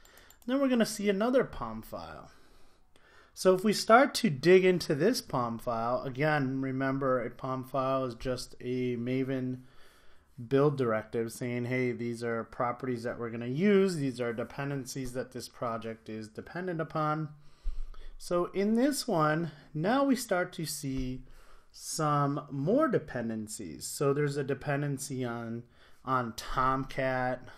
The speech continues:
on Jackson, on Hibernate, on Spring Core, some logging stuff, web, web M V C. So as you can see, if then, you know,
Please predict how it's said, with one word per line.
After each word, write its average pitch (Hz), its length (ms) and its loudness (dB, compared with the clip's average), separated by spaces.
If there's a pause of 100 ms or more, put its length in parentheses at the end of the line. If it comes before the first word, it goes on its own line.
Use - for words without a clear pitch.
(140)
on 104 340 -8
Jackson, 123 1000 -2 (380)
on 107 240 -8
Hibernate, 135 1160 0 (540)
on 113 260 -6
Spring 120 540 -4
Core, 139 960 0 (120)
some 120 320 -6
logging 131 560 4
stuff, 120 720 -4 (520)
web, 135 760 2 (260)
web 135 280 2
M 127 220 0
V 123 180 -6
C. 123 600 -6 (600)
So 151 540 4
as 208 200 4
you 208 100 2
can 165 180 0
see, 262 320 4
if 160 340 2
then, 170 460 2 (240)
you 165 120 0
know, 131 300 0